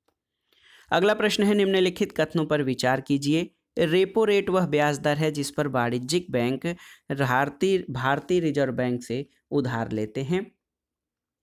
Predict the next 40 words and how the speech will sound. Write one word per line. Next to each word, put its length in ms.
तो 460
ये 260
है 260
दोस्तों, 340
ये 320
आपका 480
सही, 440
अ, 180
जो 160
है 140
कथन 340
है। 260
दूसरा 340
है 180
कि 160
आरबीआई 480
द्वारा 340
रेपो 380
रेट 280
में 120
वृद्धि 360
से 160
बाजार 440
में 140
तरलता 480
में 120
वृद्धि 340
होती 320
है, 320
तो 60
ये 460
सही 300
नहीं 300
है। 140
तो 80
इसमें 400
केवल 400
एक 380
जो 260
है 340